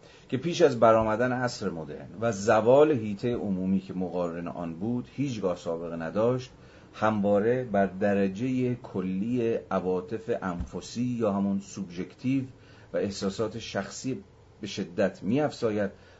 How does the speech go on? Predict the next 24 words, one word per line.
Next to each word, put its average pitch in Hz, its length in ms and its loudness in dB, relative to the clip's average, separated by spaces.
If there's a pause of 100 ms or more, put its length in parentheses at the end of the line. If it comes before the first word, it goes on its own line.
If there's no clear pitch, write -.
(100)
و 73 40 0
آن 104 260 0
را 101 180 2
مایه‌ور 92 560 2
می‌سازد، 73 520 -10 (240)
ولی 123 220 4
این 156 220 -2
تشدید 117 580 -4
همیشه 98 480 0
به 95 220 -2
قیمت 95 680 0 (400)
کاهش 104 560 2 (100)
اطمینان 107 640 0
به 107 80 -4
واقعیت 90 640 -2
جهان 92 500 -2 (460)
و 87 160 2
انسان‌ها 87 720 -2
تمام 69 460 -10
می‌شود. - 320 -18 (680)
باز 139 200 8
دوباره 117 240 6
اون 117 120 4
دوگانه. 82 480 0